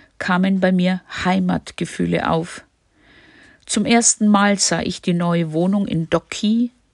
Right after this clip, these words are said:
nicht schön, aber günstiger als die im vergangenen Jahr.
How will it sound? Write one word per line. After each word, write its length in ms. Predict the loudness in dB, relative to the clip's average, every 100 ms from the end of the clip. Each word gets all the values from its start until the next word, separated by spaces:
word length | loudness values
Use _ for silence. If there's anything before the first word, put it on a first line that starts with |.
| _
nicht 280 | -4 -4 -2
schön, 500 | 0 2 2 0 -4 -8 -8
aber 200 | -2 0
günstiger 720 | 2 2 0 -2 -2 0 0 -2 -10 -20 -10 -2
als 280 | -2 -4 -6
die 200 | -4 -2
im 180 | -2
vergangenen 640 | -2 -2 0 0 0 -2 -2
Jahr. 300 | -2 -4 -6